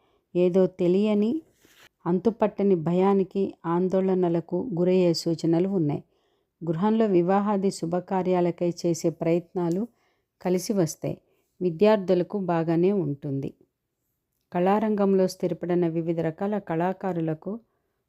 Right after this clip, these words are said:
వారి ప్రతిభకు తగిన గుర్తింపు లభించి వారు ఆశించిన విధంగా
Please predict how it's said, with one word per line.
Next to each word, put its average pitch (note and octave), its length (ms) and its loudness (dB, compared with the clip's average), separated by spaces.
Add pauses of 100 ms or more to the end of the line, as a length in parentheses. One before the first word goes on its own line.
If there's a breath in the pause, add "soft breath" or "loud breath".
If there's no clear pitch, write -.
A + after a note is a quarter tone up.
వారి F3+ 200 0
ప్రతిభకు F3+ 600 -4
తగిన E3+ 340 0
గుర్తింపు E3+ 580 -6
లభించి D#3 560 -4 (840)
వారు F#3 260 -2
ఆశించిన F#3+ 640 -2
విధంగా E3 480 -2